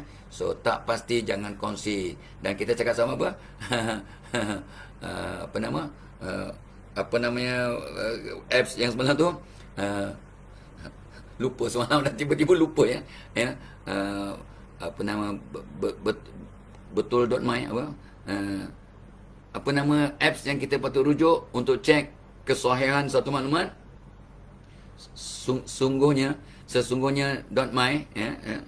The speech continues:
ah, adalah semalam ada dah tiga, empat orang yang betulkan Tok Abah. Tok Abah masih lupa balik, ya, sebab tak catat. Ha, itulah dia.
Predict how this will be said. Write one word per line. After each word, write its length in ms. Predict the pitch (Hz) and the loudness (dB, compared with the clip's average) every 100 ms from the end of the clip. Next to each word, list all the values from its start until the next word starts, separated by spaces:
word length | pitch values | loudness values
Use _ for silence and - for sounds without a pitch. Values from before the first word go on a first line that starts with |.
| 95 | -8
ah, 240 | 92 92 | -8 -2
adalah 240 | 101 107 92 | 0 0 -2
semalam 320 | 101 104 104 - - - | -2 -4 -4 -10 -8 -2
ada 140 | 104 | 2
dah 160 | 117 110 101 | 2 2 -2
tiga, 160 | 117 | -4
empat 120 | 117 120 | 0 0
orang 160 | 127 117 | 0 0
yang 60 | 113 | -4
betulkan 480 | 101 123 - 127 117 | -2 -2 0 -2 -2
Tok 80 | 110 117 | -2 0
Abah. 160 | 147 - - - | -2 -4 -16 -10
Tok 80 | - | -4
Abah 160 | 101 101 | -2 0
masih 320 | 104 110 107 | -2 -2 0
lupa 260 | 107 107 104 | 0 -2 -2
balik, 240 | 98 95 - | 0 -2 -2
ya, 160 | 117 147 | -6 -4
sebab 160 | - - | -6 -6
tak 160 | 101 | 0
catat. 400 | 110 - 156 - - | 0 4 2 0 -6
Ha, 160 | - 90 | -10 -6
itulah 240 | 117 127 | -4 -2
dia. 160 | - | -4